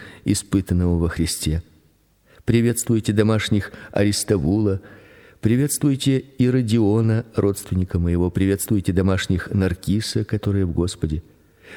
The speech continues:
Приветствуйте Трифену и Трифосу, трудящихся в Господе. Приветствуйте Персиду, возлюбленную, которая много потрудилась в Господе.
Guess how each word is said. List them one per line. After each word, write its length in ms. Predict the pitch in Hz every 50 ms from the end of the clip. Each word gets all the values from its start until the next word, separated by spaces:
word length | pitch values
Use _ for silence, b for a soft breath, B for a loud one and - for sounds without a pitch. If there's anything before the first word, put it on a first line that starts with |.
| B
Приветствуйте 720 | - - 113 117 127 131 131 - - 131 127 113 - 127 117
Трифену 720 | - - - 120 110 - - - 110 120 127 123 127 123
и 180 | 123 - 135 113
Трифосу, 680 | - - 110 104 - - 98 113 117 - - 117 113
трудящихся 720 | 107 - - 104 98 87 104 101 - - 104 101 - - 101
в 40 | 92
Господе. 440 | 92 92 98 - - - 85 87
Приветствуйте 720 | 87 - 92 90 101 104 - - - 113 104 - 107 101 B B B B B -
Персиду, 580 | 117 120 104 - - - - 101 117 113 117
возлюбленную, 720 | 107 110 104 92 90 101 104 95 95 95 95 95 95 92 95
которая 380 | - 85 - - 90 95 92 87
много 280 | 85 87 90 85 90
потрудилась 600 | - - 90 - - 87 82 69 85 85 85 80
в 80 | 76 67
Господе. 500 | - 69 76 - - - 76 73 71